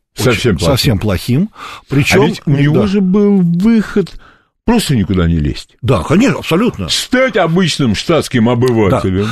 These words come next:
Speaker 2: Да.
Speaker 1: Никто
Speaker 2: И
Speaker 1: бы его,
Speaker 2: со-,
Speaker 1: собственно,
Speaker 2: да, да, да.
Speaker 1: похоже, никто бы его не тронул.
Speaker 2: Ник-, да нет, конечно, не тронул бы. Ничего бы не было. В том-то и дело.
Speaker 1: А он полез
Speaker 2: Да.
Speaker 1: в очень
Speaker 2: И, да.
Speaker 1: жестокие игры
Speaker 2: Да.
Speaker 1: взрослых
Speaker 2: И здесь
Speaker 1: дядей.
Speaker 2: уже никто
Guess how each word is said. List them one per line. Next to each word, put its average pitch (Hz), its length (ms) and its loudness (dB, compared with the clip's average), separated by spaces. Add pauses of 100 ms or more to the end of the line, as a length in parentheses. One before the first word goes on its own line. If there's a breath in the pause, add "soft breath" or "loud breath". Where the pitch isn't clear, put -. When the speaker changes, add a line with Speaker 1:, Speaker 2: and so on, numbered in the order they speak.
Speaker 2:
Да. 101 60 2
Speaker 1:
Никто 143 420 0
Speaker 2:
И 147 80 4
Speaker 1:
бы 180 120 4
его, 160 320 2
Speaker 2:
со-, - 80 -8
Speaker 1:
собственно, 131 440 0
Speaker 2:
да, 139 220 2
да, 220 140 2
да. 170 100 -2
Speaker 1:
похоже, 156 480 0
никто 147 260 0
бы 170 120 2
его 143 180 2
не 131 120 0
тронул. 120 360 2
Speaker 2:
Ник-, 131 220 -2
да 110 140 2
нет, 277 140 2
конечно, 269 280 0
не 208 40 0
тронул 87 360 -2
бы. 76 160 -10 (360 loud breath)
Ничего 202 260 2
бы 277 100 2
не 214 160 2
было. 85 200 -4
В - 60 -14
том-то 247 280 0
и 277 60 2
дело. 135 320 0
Speaker 1:
А - 60 2
он 233 220 0
полез 190 420 0
Speaker 2:
Да. 139 300 2
Speaker 1:
в 117 140 0
очень 180 260 2
Speaker 2:
И, 202 120 0 (240)
да. 147 220 2
Speaker 1:
жестокие 175 720 0
игры 151 380 0
Speaker 2:
Да. 160 80 -2
Speaker 1:
взрослых 135 260 2 (120)
Speaker 2:
И - 40 0
здесь 247 220 2
Speaker 1:
дядей. 82 160 -2
Speaker 2:
уже 156 280 2
никто 233 560 0